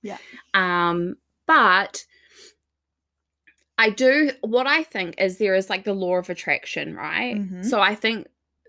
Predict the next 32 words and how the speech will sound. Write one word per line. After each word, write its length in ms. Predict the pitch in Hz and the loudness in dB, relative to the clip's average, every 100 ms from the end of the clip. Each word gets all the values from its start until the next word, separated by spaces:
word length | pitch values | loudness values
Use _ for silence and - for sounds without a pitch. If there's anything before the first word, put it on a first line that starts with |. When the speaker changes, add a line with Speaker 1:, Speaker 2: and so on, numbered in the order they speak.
| _ _ - | _ _ -8
Speaker 2:
th-, 200 | 208 - | -6 -4
they're 260 | 208 233 202 | 2 4 4
very, 440 | 185 220 196 190 | 4 6 8 6
very 280 | 190 180 175 | 6 2 2
similar 480 | 180 185 170 165 160 | 0 -2 0 0 0
in 120 | 160 | -2
concept, 640 | - 147 151 - 139 - - | -6 -10 -10 -10 -10 -6 -4
if 180 | 175 185 | -4 -2
Speaker 1:
Yeah. 40 | 165 | -6
Speaker 2:
not 160 | - | -4
the 80 | 170 | -8
same. 420 | - 160 156 175 | -8 -8 -6 -6
Speaker 1:
Yeah. 240 | 180 156 - - | -8 -10 -14 -4
Speaker 2:
So 160 | 220 | 0
I 120 | 190 | 0
think 460 | 202 240 220 226 _ _ - - - | 0 0 0 -2 _ _ -20 -6 -2
if 180 | 208 208 | 0 0
you 80 | 208 | 2
manifest 600 | 202 190 196 - 196 - | 2 2 0 -2 -4 -4
something, 580 | 170 - 170 151 - - | -8 -8 -6 -6 -8 -6
right, 240 | 175 165 170 | 2 2 2
you 100 | 180 | -4
put 200 | - 180 | -6 -4
a 40 | |
lot 180 | 180 175 | -2 -2
of 160 | 170 - | -4 -4
internal 640 | 190 185 185 - 180 180 - | -2 0 -2 -4 -4 -4 -6
energy 580 | 160 170 170 175 170 160 | -4 -2 -2 -2 -4 -2
and 240 | - 185 180 | -4 -4 -6
thought, 560 | - 185 165 165 - - - - _ _ _ _ - | -4 -2 -2 -4 -6 -18 -20 -20 _ _ _ _ -4
you 180 | 202 | -2
subconsciously 1160 | 202 214 190 - 226 - 240 220 240 240 233 | 0 0 -2 -4 -6 -4 -4 -2 0 0 0